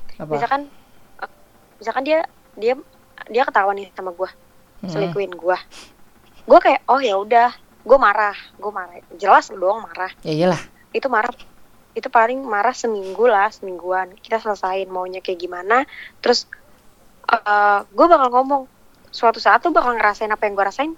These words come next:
Speaker 2: lihat aja nanti." Gua ngomong kayak gitu.
Speaker 1: Mm-mm.
Speaker 2: Nggak, nggak, nggak yang kayak gua, dia lagi marah, terus gua jadi marah juga, nggak gitu.
Speaker 1: Tapi lu, tapi lu pernah ini
Speaker 2: Gua
Speaker 1: nggak? <laughs> Pernah apa namanya?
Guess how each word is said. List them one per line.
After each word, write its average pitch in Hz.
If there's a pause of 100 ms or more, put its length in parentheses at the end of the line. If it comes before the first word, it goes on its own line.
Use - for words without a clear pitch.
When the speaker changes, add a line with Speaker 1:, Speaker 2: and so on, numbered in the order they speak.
Speaker 2:
lihat 208
aja 294
nanti." 226 (120)
Gua 190
ngomong 381
kayak 220
gitu. 277 (440)
Speaker 1:
Mm-mm. 175
Speaker 2:
Nggak, 226 (200)
nggak, 208 (880)
nggak 208
yang 202
kayak 202 (100)
gua, 208 (400)
dia 208
lagi 202
marah, 202 (1000)
terus 233
gua 220
jadi 208
marah 208
juga, 254
nggak 233
gitu. 240 (1160)
Speaker 1:
Tapi 196
lu, 277
tapi 247
lu 294
pernah 247
ini 247
Speaker 2:
Gua 196
Speaker 1:
nggak? - (460)
<laughs> -
Pernah 180
apa 180
namanya? 214